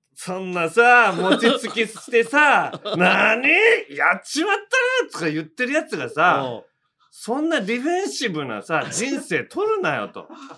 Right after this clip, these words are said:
Speaker 2: そうなのよな。難しいよな。
Speaker 1: 「百万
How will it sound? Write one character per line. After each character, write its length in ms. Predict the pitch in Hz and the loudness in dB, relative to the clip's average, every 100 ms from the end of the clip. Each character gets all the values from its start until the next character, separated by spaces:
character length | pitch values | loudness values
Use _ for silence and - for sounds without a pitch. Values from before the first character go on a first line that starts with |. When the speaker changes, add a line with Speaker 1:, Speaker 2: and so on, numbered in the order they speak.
| - | -14
Speaker 2:
そ 180 | 180 165 | -8 -6
う 40 | 151 | -6
な 100 | 143 | -6
の 120 | 120 | -8
よ 80 | 120 | -6
な。 200 | 185 240 | -4 -4
難 140 | 208 180 180 190 | -4 -8 -10 -12
し 200 | - 180 | -10 -10
い 20 | 170 | -10
よ 100 | 147 | -6
な。 100 | 170 | -4
Speaker 1:
「百 240 | 180 190 | -2 -4
万 240 | 262 262 | -4 -8